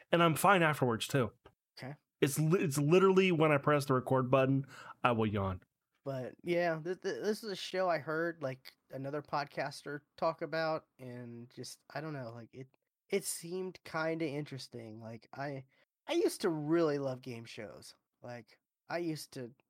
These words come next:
Speaker 2: absolutely love game shows, and then, I don't know, they just started getting a little too silly or, you know,
Speaker 1: Well, the
Speaker 2: convoluted
Speaker 1: g-,
Speaker 2: or, you know.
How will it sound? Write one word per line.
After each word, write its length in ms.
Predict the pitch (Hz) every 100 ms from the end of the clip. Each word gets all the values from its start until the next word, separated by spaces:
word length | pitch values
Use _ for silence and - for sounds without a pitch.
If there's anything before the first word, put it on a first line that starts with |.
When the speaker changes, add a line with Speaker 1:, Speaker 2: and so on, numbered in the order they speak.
| _ _ -
Speaker 2:
absolutely 840 | 143 - 143 143 151 135 127 127
love 320 | 120 120 117
game 260 | 131 127 117
shows, 560 | 117 117 104 110 117 123
and 160 | 131
then, 300 | 147 151 143 135 _ _ _ _ -
I 80 |
don't 160 | 151 131
know, 200 | 120 113
they 100 | 123
just 220 | 127 147
started 320 | - 147 135 139
getting 280 | 135 127
a 40 | 123
little 380 | 131 123 117 -
too 460 | - 131 120 117 117 _ _ _
silly 680 | - - 139 117 110 110 104
or, 260 | 110 110 _ _ _ _
you 100 | 123
know, 480 | 113 107 107 113 110 _ _ _ -
Speaker 1:
Well, 640 | 147 135 131 127 170 233
the 100 | 220
Speaker 2:
convoluted 40 | 196 -
Speaker 1:
g-, 40 | 113
Speaker 2:
or, 240 | 110 110 - _ _ _ 107
you 60 | 104
know. 180 | 107